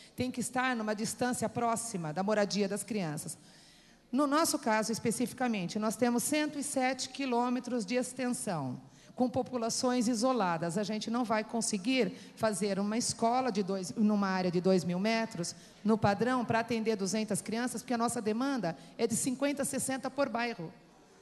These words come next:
E cada bairro distancia mais ou menos quinze quilômetros um do outro.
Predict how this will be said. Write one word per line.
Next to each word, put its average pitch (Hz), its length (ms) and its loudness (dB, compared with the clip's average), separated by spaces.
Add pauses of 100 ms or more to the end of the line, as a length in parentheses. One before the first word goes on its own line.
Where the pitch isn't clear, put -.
(460)
E 220 80 0
cada 285 340 0
bairro 233 380 0
distancia 247 680 0
mais 226 240 0
ou 226 60 2
menos 247 280 0
quinze 277 360 -4
quilômetros 247 640 -2
um 254 120 2
do 269 100 -2
outro. 214 540 -2